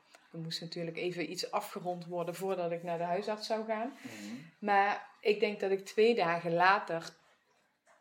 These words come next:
Speaker 1: thuis kwam te zitten. Kun jij dat nog heel goed herinneren? Die week of dat moment?
Speaker 2: Ehm,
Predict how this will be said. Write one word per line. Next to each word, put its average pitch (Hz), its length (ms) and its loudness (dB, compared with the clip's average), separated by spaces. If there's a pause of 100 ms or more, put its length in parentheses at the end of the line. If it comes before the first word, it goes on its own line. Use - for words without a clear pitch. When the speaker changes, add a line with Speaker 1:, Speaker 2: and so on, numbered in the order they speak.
Speaker 1:
thuis 247 440 0
kwam 160 420 -2
te 165 160 -8
zitten. 160 520 -4
Kun 202 160 0
jij 202 260 0
dat 202 280 0
nog 190 420 -12
heel 190 180 -2
goed 196 220 -6
herinneren? 170 720 -6 (640)
Die 170 240 -8
week 175 420 -4
of - 160 -8
dat - 180 -8
moment? 165 680 -8 (1600)
Speaker 2:
Ehm, 110 560 -16